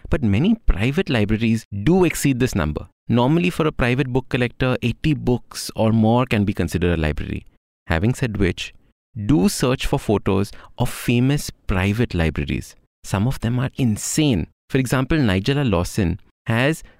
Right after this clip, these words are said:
six thousand cookbooks in her library, while Karl Lagerfeld, the famous fashion designer and once head of Chanel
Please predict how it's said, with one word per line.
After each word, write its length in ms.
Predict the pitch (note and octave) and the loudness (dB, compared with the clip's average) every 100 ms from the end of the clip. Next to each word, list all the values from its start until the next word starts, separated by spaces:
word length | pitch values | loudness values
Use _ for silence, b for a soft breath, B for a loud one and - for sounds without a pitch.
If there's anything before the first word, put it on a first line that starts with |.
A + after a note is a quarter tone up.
| b | b
six 460 | - - - G#3+ - | -10 -4 -2 -4 -4
thousand 540 | - C#3+ C3+ B2 G#2+ - - | 0 2 2 2 0 -2 -2
cookbooks 600 | C#3 C3 G#2+ G#2 - - - - | -2 -2 0 -2 -2 -12 -12 -2
in 120 | G#2+ | 2
her 100 | F#2+ | 4
library, 460 | D#2+ D2+ C2 - - _ | 2 0 -4 -8 -14 _
while 160 | - D#3+ - | -2 -2 -2
Karl 240 | A#2+ E3+ | 0 2
Lagerfeld, 640 | F3 B2+ A#2+ - F#2 E2+ b b - | 2 2 0 -2 -2 -2 b b -6
the 80 | |
famous 520 | B2+ - B2+ C3+ D3 - | -4 0 2 4 2 0
fashion 300 | A2+ - B2+ | -2 0 2
designer 480 | A2+ G#2 G2 G2+ | 2 2 2 2
and 260 | G2+ G2 F#2+ | 2 2 2
once 260 | A2+ D3 - | 2 0 0
head 200 | A#2 A#2 | 0 0
of 100 | A2+ | 0
Chanel 380 | A2+ A2 C3+ | 0 2 0